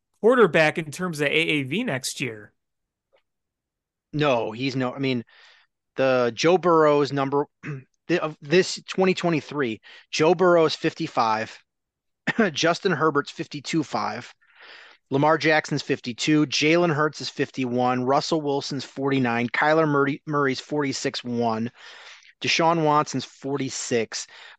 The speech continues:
Speaker 2: Mahomes is forty-five, Josh Allen's forty-three, Daniel Jones is forty.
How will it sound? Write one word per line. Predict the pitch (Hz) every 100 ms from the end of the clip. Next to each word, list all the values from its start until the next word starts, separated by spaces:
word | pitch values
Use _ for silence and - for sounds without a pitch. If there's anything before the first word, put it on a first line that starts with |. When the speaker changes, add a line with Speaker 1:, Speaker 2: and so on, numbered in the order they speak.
| 120
Speaker 2:
Mahomes | 123 165 165
is | 147
forty-five, | - 147 147 143 - - 120 110 113 110 - _ _ _ -
Josh | 139 139 147
Allen's | 165 156 156
forty-three, | - 147 143 143 - 127 127 120 117 113 - _ _ 131
Daniel | 139 151 165 160
Jones | 139 135 135 135 131
is | 123 -
forty. | - - 120 113 98 85